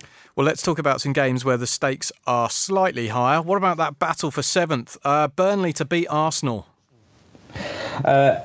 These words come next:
Speaker 2: yeah, you can see it. We make it quite a chunky five to one, which is strange given Arsenal's Europa League exploits in the week, something Sean Dyche and co will know all about next season. Uh, Arsenal odds on to win this one.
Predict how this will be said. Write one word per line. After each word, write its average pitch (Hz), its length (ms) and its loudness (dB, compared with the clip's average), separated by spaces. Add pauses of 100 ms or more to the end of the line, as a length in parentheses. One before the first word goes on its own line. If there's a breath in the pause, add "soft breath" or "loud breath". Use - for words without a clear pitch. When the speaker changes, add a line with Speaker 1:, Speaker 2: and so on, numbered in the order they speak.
(240)
Speaker 2:
yeah, 156 220 0
you 113 140 2
can 123 120 0
see 160 240 0
it. 104 160 -2
We 139 160 0
make 160 240 -2
it - 100 -6
quite - 280 -6
a 117 40 -4
chunky 127 380 -2
five 117 320 0
to - 140 -8
one, 123 200 2
which 85 160 -4
is 104 80 -2
strange 113 560 0
given 92 380 2 (260 loud breath)
Arsenal's 101 480 0
Europa 104 300 0
League 87 140 0
exploits 87 520 -2
in 90 80 -2
the 87 80 -2
week, 90 340 2 (220 loud breath)
something 101 280 0
Sean 101 300 -2
Dyche 95 260 -2
and 90 80 -6
co 92 120 -2
will 90 80 0
know 87 160 0
all 101 200 0
about 95 300 -2
next - 260 -8
season. 80 440 -2 (400 loud breath)
Uh, 90 300 0 (260)
Arsenal 110 460 -2
odds 110 200 0
on 101 120 2
to - 60 -8
win 101 140 2
this 92 160 -2
one. 87 280 0